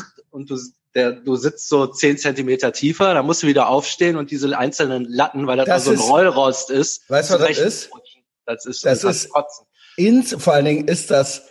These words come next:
Speaker 2: nicht Dele-, Delayed Gratification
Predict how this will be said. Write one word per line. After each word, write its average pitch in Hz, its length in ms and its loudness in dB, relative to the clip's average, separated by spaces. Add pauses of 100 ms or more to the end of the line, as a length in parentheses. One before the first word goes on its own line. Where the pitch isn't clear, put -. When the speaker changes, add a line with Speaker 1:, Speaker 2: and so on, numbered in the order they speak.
(640)
Speaker 2:
nicht 170 440 -2
Dele-, 175 300 0
Delayed 254 440 2
Gratification 170 1200 0